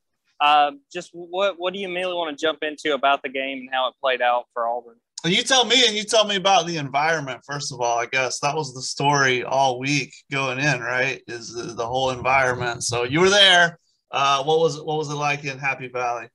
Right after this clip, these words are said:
Speaker 1: For sure. It was loud. I, I feel safe to say it was not the loudest stadium I've ever been in, but it was
Speaker 2: Sure.
Speaker 1: definitely loud. And you saw it a few times. Um, a few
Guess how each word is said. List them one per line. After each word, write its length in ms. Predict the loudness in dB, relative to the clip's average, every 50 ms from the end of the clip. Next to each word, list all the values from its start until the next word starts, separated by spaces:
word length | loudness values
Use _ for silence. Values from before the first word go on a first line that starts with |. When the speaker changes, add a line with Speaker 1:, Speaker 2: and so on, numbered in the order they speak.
| _ _ _ _ _ _ _ _ _ _ _ _ _
Speaker 1:
For 80 | 0 0
sure. 360 | 2 4 4 6 6 6 6
It 160 | 4 4 4
was 200 | 4 4 2 2
loud. 480 | 4 4 6 6 6 6 6 4 2 0
I, 400 | -2 -4 -4 -4 -4 -4 -4 -6
I 40 | -6 -8 _ -8
feel 140 | -8 -8
safe 340 | -6 -4 -2 -2 -2 -2 -4
to 100 | -6 -10
say 280 | -6 -2 0 0 0 0
it 80 | -2
was 160 | -6 -10 -8 -4
not 160 | -2 -2 -2 0
the 60 | -2 0
loudest 680 | 2 2 2 2 2 0 -2 -6 -8 -10 -14 -12 -6
stadium 480 | -2 -2 -2 -2 -4 -6 -6 -6 -6
I've 160 | -8 -6 -6 -8
ever 180 | -8 -10 -10
been 260 | -8 -8 -6 -6 -6
in, 220 | -6 -8 -8 -6 -4
but 140 | -2 -2 -2
it 100 | -2 -4
was 100 | -4 0
Speaker 2:
Sure. 80 | 2
Speaker 1:
definitely 360 | 4 4 4 2 -2 -6 -2
loud. 460 | 0 2 2 4 4 4 4 2 2 -2 -10 -16
And 80 | -14 -14
you 100 | -14 -12
saw 240 | -6 -2 0 0 0
it 60 | -2
a 60 | -4
few 180 | -6 -6 -6 -6 -4
times. 560 | -2 -2 -2 -2 -2 -6 -8 -12 -18 -20 _ _ _ _ _ _ _ -2
Um, 200 | -2 -2 -2 -4
a 80 | -8 -8
few 520 | -4 -2 0 2 2 2 2 0 -2